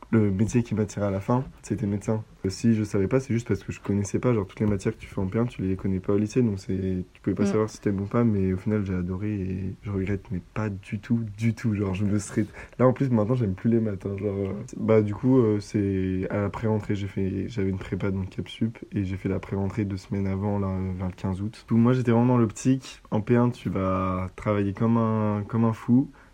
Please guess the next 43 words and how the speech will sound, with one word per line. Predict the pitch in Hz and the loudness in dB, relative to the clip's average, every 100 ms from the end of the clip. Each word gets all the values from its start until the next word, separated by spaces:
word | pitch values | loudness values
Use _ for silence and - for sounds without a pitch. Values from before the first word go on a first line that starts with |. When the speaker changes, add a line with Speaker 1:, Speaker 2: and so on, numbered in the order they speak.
| - | 0
Speaker 1:
Donc | 110 98 | 2 2
profite | - 123 - 131 - - | 2 2 2 -2 -2 -2
au | 107 | 2
maximum | 104 120 131 120 117 | 4 4 4 6 6
avant | 110 110 113 - - | 6 6 4 2 -2
et | 101 101 98 98 | 0 2 2 2
Speaker 2:
Après, | 90 110 | 2 4
Speaker 1:
en | - | 6
fait | 147 | 6
j'aime | 127 | 6
pas | 117 135 | 6 6
faire | 131 | 6
les | 117 | 4
Speaker 2:
pré-rentrée. | 107 | 4
Speaker 1:
choses | 117 | 2
à | 117 | 4
moitié. | 113 110 120 110 107 | 2 2 0 0 -2
Genre | 104 - | -2 6
tu | |
vois, | 196 | 6
Speaker 2:
Pareil. | 190 170 | 8 4
Speaker 1:
je | |
faisais | 107 110 | 4 4
rien | 110 135 | 4 4
du | 139 | 2
tout | 131 135 147 - | 4 4 4 0
et | 113 | 0
je | |
sais | 110 139 | 2 0
que | 131 | 2
le | 107 | 0
quinze | 98 120 120 | 2 2 4
août | 135 | 2
ça | 123 | 2
a | 113 | 0
commencé, | 110 101 - | -2 -2 0
après | 123 113 | -2 0
je | 113 | -4
me | |
suis | 107 - | -6 -6
pas | 110 | -6
arrêté | 107 95 | -4 -6
genre. | 95 | -6